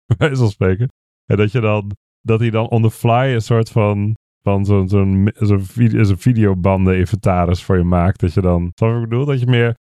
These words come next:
dus die, als je vanuit tekst naar een app kunt, dan kun je volgens mij ook van een, van een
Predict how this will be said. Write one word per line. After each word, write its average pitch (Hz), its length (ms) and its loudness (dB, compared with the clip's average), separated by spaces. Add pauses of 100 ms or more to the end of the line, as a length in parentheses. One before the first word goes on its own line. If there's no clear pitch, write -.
(180)
dus - 140 -6
die, 123 200 0
als 117 140 2
je 127 160 2
vanuit 123 340 -2
tekst - 380 -4
naar 117 360 -2
een 107 160 -2
app 123 260 -2
kunt, 90 400 -2
dan 104 160 -2
kun 117 120 0
je 104 120 2
volgens 107 280 0
mij 107 200 0
ook 131 200 0
van 95 180 0
een, 95 300 0 (100)
van 95 180 -2
een 95 280 -2